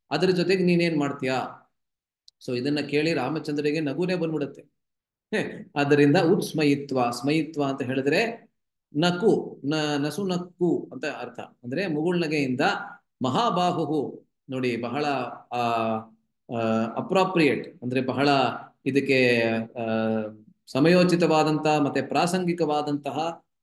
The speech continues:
ಆ, ವಿಶೇಷಣವನ್ನ ರಾಮಾಯಣ, ರಾಮನಿಗೆ ಹೇಳ್ತಾ ಇದ್ದಾರೆ ವಾಲ್ಮೀಕಿ ಮುನಿಗಳು ಅಥವಾ ನಾರದರು ಇಲ್ಲಿ.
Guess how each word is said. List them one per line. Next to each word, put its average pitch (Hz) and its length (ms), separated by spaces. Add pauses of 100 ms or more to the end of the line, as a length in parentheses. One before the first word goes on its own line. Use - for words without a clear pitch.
(140)
ಆ, 120 160
ವಿಶೇಷಣವನ್ನ 147 680
ರಾಮಾಯಣ, 135 440
ರಾಮನಿಗೆ 131 440
ಹೇಳ್ತಾ 127 260
ಇದ್ದಾರೆ 120 320
ವಾಲ್ಮೀಕಿ 120 400
ಮುನಿಗಳು 120 380
ಅಥವಾ - 460
ನಾರದರು 139 420
ಇಲ್ಲಿ. 143 520